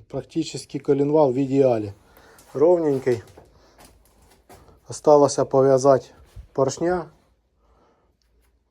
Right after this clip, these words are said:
Під сороковий палець. Андрюха топливну прислав. Головки в полтавському промоторі були зроблені. Ну, на п'ять з плюсом.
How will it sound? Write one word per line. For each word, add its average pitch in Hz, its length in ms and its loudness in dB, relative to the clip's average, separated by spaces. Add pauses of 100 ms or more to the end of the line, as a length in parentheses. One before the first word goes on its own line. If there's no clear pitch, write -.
(400)
Під - 160 -18
сороковий 120 480 -4
палець. 113 420 -8
Андрюха 127 420 -4 (600)
топливну 143 520 2
прислав. 120 520 -8 (960)
Головки 156 540 2
в 117 120 -4
полтавському 131 680 -2
промоторі 117 640 -6 (160)
були 120 280 -4
зроблені. 110 580 -6 (360)
Ну, 190 160 -4
на 185 120 -2
п'ять 175 260 0
з - 40 -14
плюсом. 127 480 -6